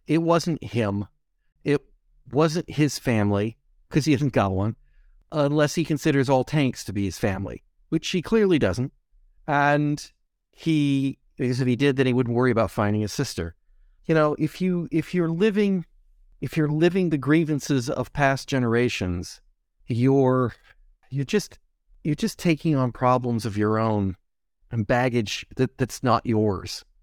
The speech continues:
That, you know, I, I remember, I think it was in, uh, I think it was in Kosovo when, when the fighting was going on over there,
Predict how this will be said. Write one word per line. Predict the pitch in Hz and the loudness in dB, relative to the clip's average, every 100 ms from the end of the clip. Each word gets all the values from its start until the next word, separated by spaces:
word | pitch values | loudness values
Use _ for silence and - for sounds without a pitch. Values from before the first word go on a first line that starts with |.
| _ _ - | _ _ -2
That, | 113 113 _ _ _ _ _ | 0 0 _ _ _ _ _
you | 170 | -2
know, | 160 | 0
I, | 160 151 | 0 0
I | 160 | 0
remember, | 165 165 180 160 | 2 0 0 2
I | 135 | 0
think | - 170 | 0 -2
it | 147 | 0
was | 123 107 | 0 0
in, | 123 117 135 _ _ _ _ _ - | 2 2 -2 _ _ _ _ _ -8
uh, | 113 110 107 - _ _ _ _ _ | -2 0 0 -2 _ _ _ _ _
I | 135 | 0
think | 220 | 2
it | |
was | 151 113 | 2 0
in | 110 | -4
Kosovo | - 156 135 123 101 92 82 - _ _ _ _ - | 2 2 4 2 2 0 -2 -8 _ _ _ _ -2
when, | 123 120 117 131 | 0 2 2 -2
when | 131 117 | 0 0
the | 107 | 2
fighting | 147 135 120 110 | 2 2 2 0
was | 101 | 0
going | 117 107 101 | 0 0 0
on | 101 | 0
over | 104 95 | -2 -2
there, | 98 95 90 90 | -2 -2 -4 -6